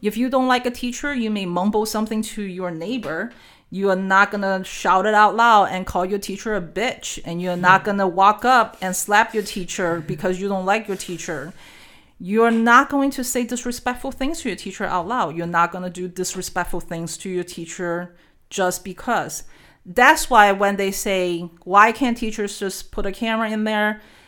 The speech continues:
Speaker 1: and teach the kids online and in classroom at the same time?" my initial act-, action was, "Why not?" Right? It's easy.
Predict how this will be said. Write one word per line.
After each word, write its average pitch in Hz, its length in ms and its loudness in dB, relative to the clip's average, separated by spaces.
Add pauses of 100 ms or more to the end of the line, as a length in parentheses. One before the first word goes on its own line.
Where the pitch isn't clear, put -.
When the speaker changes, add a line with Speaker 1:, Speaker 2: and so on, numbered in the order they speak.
(240)
Speaker 1:
and 180 160 -2
teach - 320 -6
the 185 100 -10
kids - 720 -4 (180)
online 190 720 2
and 170 160 -10
in 190 180 -8
classroom 175 560 -2
at 160 80 -10
the 170 80 -8
same 165 300 -8
time?" 208 340 -2
my 175 120 -2
initial 175 400 -6
act-, 170 280 -8
action 170 400 -4
was, 170 340 -10 (500)
"Why 254 260 -4
not?" 330 380 -6 (680)
Right? 311 420 -4
It's 208 240 -10
easy. 262 520 -4